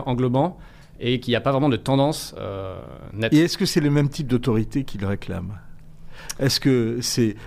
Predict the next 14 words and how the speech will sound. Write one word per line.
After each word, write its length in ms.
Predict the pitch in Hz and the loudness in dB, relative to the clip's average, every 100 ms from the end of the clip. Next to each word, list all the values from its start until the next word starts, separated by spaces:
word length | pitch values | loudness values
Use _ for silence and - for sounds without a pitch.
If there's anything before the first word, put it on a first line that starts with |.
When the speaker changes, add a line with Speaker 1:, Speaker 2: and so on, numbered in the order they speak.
| - | 0
Speaker 2:
l'autorité 600 | 123 123 131 123 123 120 | 0 4 2 2 2 0
finalement 480 | - 113 104 110 107 | 0 -2 0 -2 -2
par 160 | 107 | -4
rapport 260 | 98 - 98 | -4 -6 -4
au, 380 | 101 120 107 135 | -4 -6 -6 -6
au 40 | |
désordre 380 | 104 104 117 101 | -4 0 0 0
actuel 320 | 98 - 98 | -4 -4 -6
qu'on 180 | - 98 | -4 -8
voit, 460 | 92 101 139 220 233 | -6 -2 0 0 -2
ou 120 | 117 | 0
bien 180 | 113 113 | 0 0
est-ce 140 | |
que, 100 | - | -2